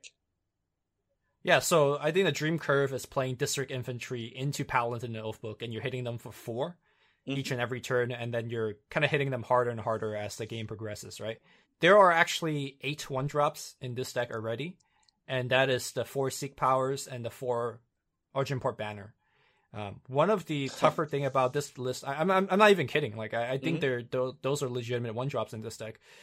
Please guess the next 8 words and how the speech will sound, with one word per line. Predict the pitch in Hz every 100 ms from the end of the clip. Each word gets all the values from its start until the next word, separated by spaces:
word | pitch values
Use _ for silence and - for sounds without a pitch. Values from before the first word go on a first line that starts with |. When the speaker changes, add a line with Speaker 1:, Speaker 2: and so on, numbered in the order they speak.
| - -
Speaker 1:
You're | 147
playing | 143 165 196 202
a |
lot | 143 143 143
of | 120 -
double | 131 131 135 131 120 131
influence | 127 - 131 120
cards, | - 117 117 -